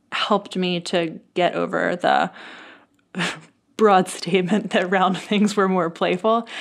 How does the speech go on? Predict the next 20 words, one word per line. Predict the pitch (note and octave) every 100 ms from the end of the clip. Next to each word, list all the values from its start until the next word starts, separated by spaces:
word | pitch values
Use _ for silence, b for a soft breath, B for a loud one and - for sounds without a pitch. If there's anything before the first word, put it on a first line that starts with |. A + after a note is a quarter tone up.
| B B B
And | A3 G#3+
it | G#3
made | A3 A3
me | A3+
also | G#3 G3+
look | F#3+ F#3
around | F#3 F3+ F3
my | E3
home | F3 G3 F#3 F3
and | F3 F3
notice | F3+ F3+ F#3
that | - D#3
I |
have | E3 B3+
a | F4+
lot | B3 B3 G#4+
of |
sharp | - - E3+ -
edges. | - E3+ D#3 - F#3 - - B B
And | G3+ F#3+ G3 F#3+